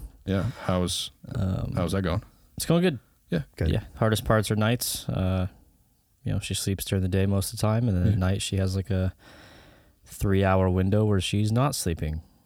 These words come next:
Speaker 2: and it's right at four A M.
Speaker 1: Mm.
Speaker 3: Oh,
Speaker 2: So,
Speaker 3: nice.
Speaker 2: um, but it's getting better.
Speaker 1: Yeah.
Speaker 3: Good.
Speaker 1: Yeah. It's funny, like, they, uh, when they're here, like, they, they're not happy <laughs> with being outside the womb
Speaker 2: Nope.
Speaker 1: at all. <laughs>
Speaker 3: No.
Speaker 1: And they let you know.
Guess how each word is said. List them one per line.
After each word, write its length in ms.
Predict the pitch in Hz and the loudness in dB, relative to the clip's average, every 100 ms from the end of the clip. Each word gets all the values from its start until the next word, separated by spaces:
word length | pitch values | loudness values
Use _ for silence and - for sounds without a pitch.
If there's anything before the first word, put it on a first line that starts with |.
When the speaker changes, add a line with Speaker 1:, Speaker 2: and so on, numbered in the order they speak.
| _ _ | _ _
Speaker 2:
and 160 | 95 87 | -4 -2
it's 260 | 85 - - | -2 -4 -2
right 320 | 92 95 95 _ _ _ - | 0 2 0 _ _ _ -2
at 260 | 98 87 | 0 0
four 260 | - 101 90 | -2 0 2
A 140 | 85 | 2
M. 180 | 82 90 - 85 | -2 -6 -10 -6
Speaker 1:
Mm. 380 | 85 82 82 82 - - | -4 -2 -4 -6 -8 0
Speaker 3:
Oh, 60 | |
Speaker 2:
So, 220 | 101 85 | 2 4
Speaker 3:
nice. 480 | 95 92 92 - - 143 | 2 2 -2 -6 -12 -6
Speaker 2:
um, 420 | - - - - - - - _ | -4 -4 -4 -8 -10 -20 -20 _
but 280 | 113 107 - - - - | 0 0 -2 -12 -16 -6
it's 160 | 95 - | -4 -2
getting 220 | 87 80 | -2 -2
better. 220 | 76 - - - - | -4 -6 -16 -14 -4
Speaker 1:
Yeah. 280 | 226 73 - | -2 -2 -2
Speaker 3:
Good. 180 | - 80 | -2 -2
Speaker 1:
Yeah. 60 | - - - - - - - | -4 -14 -20 -20 -20 -18 -10
It's 100 | - | -2
funny, 260 | 92 82 | 0 2
like, 200 | 78 78 - _ _ _ | 0 0 -4 _ _ _
they, 240 | 85 82 78 | -2 0 0
uh, 200 | 76 71 - _ _ _ _ _ - | 0 -4 -10 _ _ _ _ _ -2
when 120 | 92 | 0
they're 140 | 82 | 2
here, 460 | 80 92 85 80 85 _ _ _ | 0 2 2 0 -2 _ _ _
like, 220 | 90 82 - | -6 -4 -4
they, 100 | 87 | -4
they're 200 | - 85 | -2 -2
not 140 | 85 69 | 0 0
happy 400 | 87 87 78 - - - | 0 0 -2 -4 -4 -6
<laughs> 220 | - - | -4 -8
with 120 | - - | -6 -2
being 140 | 92 | 0
outside 260 | 87 - 90 | 0 0 2
the 60 | |
womb 180 | 95 85 | 2 2
Speaker 2:
Nope. 40 | 85 | 2
Speaker 1:
at 80 | |
all. 180 | 87 101 - | 2 0 0
<laughs> 120 | - - - 131 | -4 -4 -6 0
Speaker 3:
No. 120 | 120 | 4
Speaker 1:
And 100 | 131 | 4
they 60 | 170 | 4
let 180 | 160 | 2
you 80 | 151 | 4
know. 240 | 151 113 | 4 4